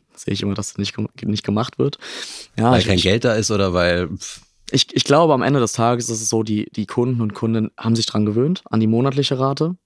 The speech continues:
Speaker 1: Die sagen, „Okay, es werden jeden Au-, jeden Monat die tausend Euro abgebucht, das ist halt so und wir wissen, die nächsten dreißig, vierzig Jahre ist das.“ Und nehmen dann wirklich das Geld. Ich glaube schon, dass es da ist. Ich sehe es ja auf den Konten, aber nehmen es wirklich eher fürs Thema Rücklage, Urlaub,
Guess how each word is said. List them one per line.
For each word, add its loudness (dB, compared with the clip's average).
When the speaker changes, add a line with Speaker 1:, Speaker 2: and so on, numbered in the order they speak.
Speaker 1:
Die 0
sagen, 0
„Okay, -2
es -4
werden -4
jeden 2
Au-, 2
jeden 0
Monat 0
die -2
tausend -4
Euro 2
abgebucht, -2
das -8
ist -2
halt 0
so 4
und 0
wir 0
wissen, 0
die 2
nächsten -2
dreißig, -2
vierzig -4
Jahre 0
ist 0
das.“ 0
Und 0
nehmen 4
dann 4
wirklich 0
das -4
Geld. 0
Ich -10
glaube 2
schon, 0
dass -2
es -8
da 0
ist. -6
Ich -4
sehe 2
es -4
ja 0
auf -4
den 0
Konten, -2
aber 0
nehmen 2
es -4
wirklich -6
eher -2
fürs -12
Thema -2
Rücklage, -4
Urlaub, -2